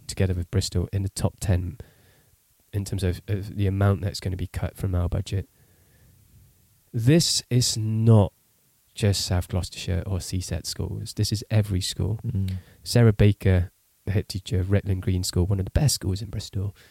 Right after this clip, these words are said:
Speaker 1: previously written to parents asking for money. We've got other head teachers writing to parents saying, "We've got no money for this." There are parent associations all across, all across our city,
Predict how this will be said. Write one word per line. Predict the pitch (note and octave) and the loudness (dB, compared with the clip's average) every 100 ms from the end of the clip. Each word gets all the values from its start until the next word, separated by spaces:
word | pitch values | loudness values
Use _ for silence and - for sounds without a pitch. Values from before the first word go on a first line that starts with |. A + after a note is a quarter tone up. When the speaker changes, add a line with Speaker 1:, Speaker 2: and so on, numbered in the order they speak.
| _ _ _ _ - | _ _ _ _ -6
Speaker 1:
previously | A2 G2 G#2 | -4 -2 -2
written | F#2+ F#2+ F#2+ | -2 -2 -4
to | - | -2
parents | F#2 F2+ F#2 - | 0 2 0 -2
asking | F2+ - F2+ | -4 -4 -6
for | F#2+ | -2
money. | G2 G2+ - - _ _ _ _ _ _ _ _ - | 0 -2 -6 -18 _ _ _ _ _ _ _ _ -8
We've | F#2+ - | -6 -2
got | F#2 F2 _ _ G#2 | -4 -4 _ _ -2
other | F#2+ F#2 | 2 2
head | - G2+ - | 0 -4 0
teachers | G#2 - F#2+ - | -2 0 -2 -2
writing | F2+ F#2 F#2+ | -4 -4 -6
to | - | -4
parents | - F2+ E2+ - | -2 -2 -2 -2
saying, | F#2+ F2 F2+ - _ _ - | 0 0 -2 -8 _ _ -4
"We've | G2+ | -2
got | F#2 | 2
no | G2+ | 2
money | F#2 F2+ | 2 -2
for | - | 0
this." | G2+ G2+ - _ _ _ _ _ _ _ - | 0 0 -4 _ _ _ _ _ _ _ 0
There | G#2+ G2 | 2 4
are | G2 | 2
parent | - - - A#2 A#2 G2 F2+ - | 0 2 6 8 8 6 2 -2
associations | F#2+ G#2+ G#2 - F#2 - F#2 - - | 2 4 4 4 2 0 -2 -4 2
all | G#2 A2+ A#2+ | 6 8 8
across, | - - G#2 - - - _ | 6 4 2 0 -6 -14 _
all | G#2+ A#2 | 2 4
across | B2 - G2+ F#2+ | 4 2 0 0
our | F2+ | -2
city, | - F#2+ - F#2+ | -2 -4 -4 -8